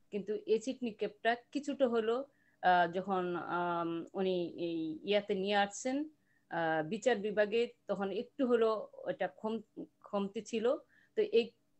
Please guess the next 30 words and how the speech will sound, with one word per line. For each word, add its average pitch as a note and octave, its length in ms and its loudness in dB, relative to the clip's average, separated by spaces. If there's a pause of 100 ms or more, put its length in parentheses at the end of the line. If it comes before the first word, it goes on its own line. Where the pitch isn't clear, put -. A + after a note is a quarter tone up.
(540)
এই B3 220 4
পরিপ্রেক্ষিতে C4+ 680 0
আমি A3+ 160 2
বলবো G3 380 2
যে B3 340 0 (400)
আমাদের C4+ 460 4
উদীচী B3 460 -4
শিল্পী G#3+ 360 -6
গোষ্ঠী G3 420 -4
আজকে - 480 0
যে A3 160 0
কাজটা G3 380 2
করেছেন, F3+ 500 -2 (340)
তাদেরকে G3+ 460 2
তো G#3 260 -4
অবশ্যই A#3 380 2
আমি G3+ 180 2
বলবো, F#3 520 -2
আমি G3 260 0
তাদের F#3+ 280 0
সাথে G3 320 -10
একমত। F#3+ 560 0 (320)
উনি G3+ 260 -2
যে G#3 140 0
নয়টা, G3 440 2
আমরা F#3+ 360 2
যে, F#3+ 220 -8
আমাদের G3 400 0
যে G#3+ 100 0
নয়টা G3 680 2